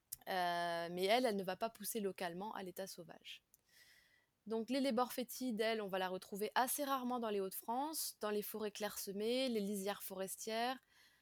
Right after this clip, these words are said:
aussi aux abords des haies. C'est une plante qui va apprécier les sols riches en matière organique, plutôt calcaire, plutôt sec, et où va filtrer un minimum de lumière. Sa floraison hâtive, donc je le disais, en ce moment, elle fleurit dans les jardins des conservatoires,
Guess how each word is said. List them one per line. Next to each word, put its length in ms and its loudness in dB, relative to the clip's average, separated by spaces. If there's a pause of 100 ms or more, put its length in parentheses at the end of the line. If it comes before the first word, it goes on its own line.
(280)
aussi 400 0
aux 160 2
abords 240 4
des 100 2
haies. 220 -2 (880)
C'est 160 -6
une 140 2
plante 200 2
qui 120 -2
va 120 8
apprécier 400 2
les 120 0
sols 220 0
riches 380 2
en 60 -4
matière 320 -2
organique, 580 -2 (480)
plutôt 280 -2
calcaire, 800 0
plutôt 260 -2
sec, 460 0 (520)
et 160 4
où 120 4
va 160 4
filtrer 400 2
un 100 4
minimum 480 0
de 80 2
lumière. 500 -4 (1160)
Sa 160 0
floraison 460 4
hâtive, 480 0
donc 160 -2
je 60 -4
le 40 0
disais, 380 2
en 80 -4
ce 100 -6
moment, 300 -2
elle 160 0
fleurit 360 -2
dans 100 -2
les 80 -2
jardins 280 -2
des 100 -2
conservatoires, 800 -2